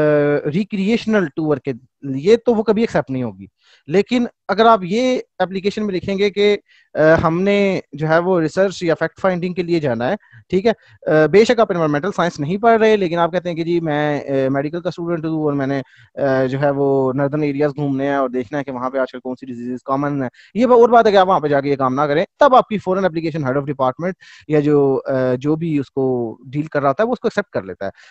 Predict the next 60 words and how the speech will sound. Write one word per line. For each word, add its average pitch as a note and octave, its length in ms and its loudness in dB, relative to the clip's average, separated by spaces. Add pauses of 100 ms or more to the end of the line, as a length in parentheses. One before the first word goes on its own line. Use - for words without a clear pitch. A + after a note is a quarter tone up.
(140)
तो C#4+ 340 4 (480)
जो C4+ 60 -2
third D4+ 520 4
purpose A3+ 280 0
होता A#3 160 0
है D4 60 0
वो E4 100 2
recreation C4 420 0
होता D#3+ 140 2
है C#3 60 2
tourism B2+ 320 -4
का, A2+ 140 -6 (260)
research A#3 240 4
and B3+ 80 0
fact B3 180 0
finding। B2 320 2 (220)
इसमें B3 240 2
मतलब A#3 300 0
ये A3+ 120 2
कि, G#3 100 4
अ, - 160 2
depend B3 320 4
करता F3+ 220 0
है A#3 80 6
field A3 240 -4
to A#3 60 -4
field A3 220 -4
कि A#3+ 80 0
आप F#3+ 200 4
research D#3+ 260 -6
क्या G3+ 120 -4
कर G3 140 -2
रहे G3+ 120 0
हैं G#3+ 120 0 (260)
और F#3 120 2
fact A3 160 2
finding G#3+ 240 2
क्या G3+ 100 2
कर E3+ 140 0
रहे D3+ 80 2
हैं। D3+ 80 -2
अ, D3+ 220 0
हो E3+ 120 2
सकता F3 200 0
है E3 40 -4
कि F3 80 0
आपकी F#3+ 560 2
research F3 240 0
fisheries F#3+ 400 -6
के F3+ 80 -4
अंदर C3 220 -2
हो, F3 160 -2 (200)
हो D#3 80 -4
सकता D#3+ 200 -4
है D#3+ 40 2
कि D#3 80 -2
आपकी C#3+ 320 2
research D#3 420 -4 (100)
human D#3 300 -4
के D3+ 220 -2